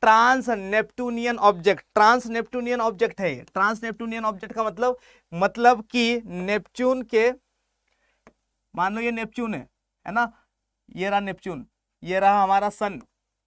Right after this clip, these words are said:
ये रहा सन, ठीक है, और ये रहा नेपच्यून।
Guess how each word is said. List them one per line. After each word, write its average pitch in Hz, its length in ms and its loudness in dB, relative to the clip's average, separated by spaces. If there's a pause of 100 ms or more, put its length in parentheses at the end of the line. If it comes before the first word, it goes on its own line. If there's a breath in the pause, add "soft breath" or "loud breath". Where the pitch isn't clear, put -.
(1160)
ये 165 160 -4
रहा 202 220 4
सन, 180 300 -8 (460)
ठीक 170 140 -4
है, 233 140 -2 (220 soft breath)
और 170 120 -4
ये 196 160 -2
रहा 214 120 2
नेपच्यून। 196 440 -8